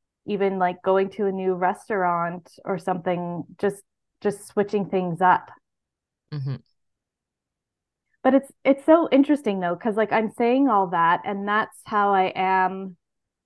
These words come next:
Speaker 1: let's say, for example, with Steven. But when it comes to our retreats, like,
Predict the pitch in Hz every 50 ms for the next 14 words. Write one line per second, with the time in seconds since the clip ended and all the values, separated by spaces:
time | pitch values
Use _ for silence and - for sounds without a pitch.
0 | _ _ _ _ _ _ _ - 202 190 196 - 202 190 190 196 190 185 170 202
1 | 185 180 175 175 185 180 180 180 170 170 - - 185 190 185 190 - - - -
2 | 220 214 220 190 185 170 170 175 165 180 175 - - - 202 196 - - - 220
3 | 220 220 - 254 226 202 196 185 180 180 180 - - - - 180 180 175 - 190
4 | 170 170 160 -